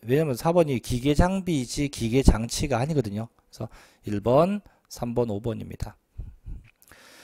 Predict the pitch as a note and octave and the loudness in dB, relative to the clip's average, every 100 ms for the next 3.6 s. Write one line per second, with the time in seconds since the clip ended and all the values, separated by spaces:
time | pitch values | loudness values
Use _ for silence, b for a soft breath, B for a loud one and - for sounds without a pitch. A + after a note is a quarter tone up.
0 | b b b - C#3+ - A3 G#3+ G#3+ F#3+ | b b b -2 0 4 6 8 10 10
1 | C#3+ G#2+ - D#3 F3+ C3 F3 E3+ A2+ G#2 | 6 -2 -8 -2 2 2 0 0 0 -2
2 | - - - - C3+ C3 B2+ - A2 A#2+ | -6 -14 0 4 6 4 2 -4 -6 -6
3 | - A#2 G#2+ G2+ A2 | -8 -6 -4 -2 -2